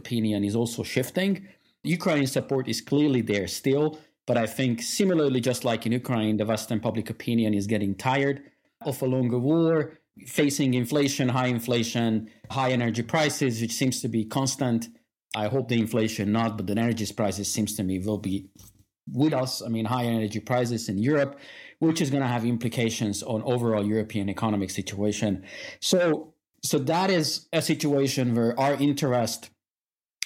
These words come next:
and the Ukraine interest would be, you know, and the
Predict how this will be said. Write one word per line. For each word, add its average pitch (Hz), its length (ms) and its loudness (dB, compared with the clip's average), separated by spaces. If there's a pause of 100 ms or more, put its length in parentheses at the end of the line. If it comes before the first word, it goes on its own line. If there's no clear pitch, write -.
(180)
and 208 240 4
the 190 60 4
Ukraine 165 320 2
interest 117 500 0
would 117 180 -2
be, 107 400 0 (300)
you 117 100 2
know, 107 120 0
and 113 220 0
the 110 60 2